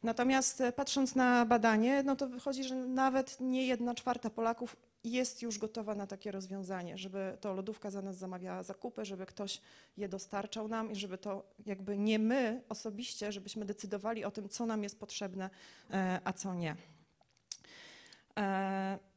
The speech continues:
a technologia przecież rozwiązuje nasze największe problemy i odpowiada na nie. A tylko szesnaście procent Polaków uważa, że się do tego technologia nadaje.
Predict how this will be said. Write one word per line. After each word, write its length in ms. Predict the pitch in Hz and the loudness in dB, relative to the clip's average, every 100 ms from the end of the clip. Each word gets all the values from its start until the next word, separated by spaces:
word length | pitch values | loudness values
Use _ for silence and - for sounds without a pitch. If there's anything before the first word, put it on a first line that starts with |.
| _ _ _ _ _ _ _ _ _ _ - | _ _ _ _ _ _ _ _ _ _ 0
a 80 | 240 | 0
technologia 540 | 269 311 294 302 294 | 0 2 4 4 2
przecież 460 | - 262 262 - - | 2 0 0 0 -2
rozwiązuje 640 | - 240 220 220 214 233 220 | 0 2 6 6 6 4 4
nasze 340 | 208 - 202 - - | 4 2 -2 -6 -6
największe 640 | 214 208 208 214 214 - 208 | 2 4 4 2 0 -2 -2
problemy 640 | 208 185 180 165 160 175 - - _ _ - | -2 0 0 0 -4 -6 -12 -20 _ _ -2
i 80 | 208 | 0
odpowiada 640 | 208 - 190 190 180 170 | 0 -2 0 2 0 -2
na 180 | 170 165 | -4 -8
nie. 180 | 170 - _ - - _ - | -10 -14 _ -20 -20 _ 0
A 200 | 202 190 | 2 2
tylko 320 | - 285 285 | 0 -2 -2
szesnaście 460 | 269 262 254 - 240 | -2 0 0 -2 -4
procent 340 | 226 226 208 | -4 -6 -8
Polaków 600 | - 196 180 - 254 - | -4 -2 -2 -2 -4 -4
uważa, 520 | 214 196 185 185 233 277 - _ - | -2 2 4 4 0 -4 -12 _ -6
że 140 | 214 | -4
się 280 | 220 214 214 - _ - | 0 -2 -2 -8 _ -18
do 120 | 190 | -10
tego 360 | - 185 190 190 _ _ - | -6 -4 -6 -8 _ _ -14
technologia 520 | 196 - 185 180 185 | -10 -6 -6 -6 -4
nadaje. 460 | 180 170 160 165 | -4 -4 -8 -10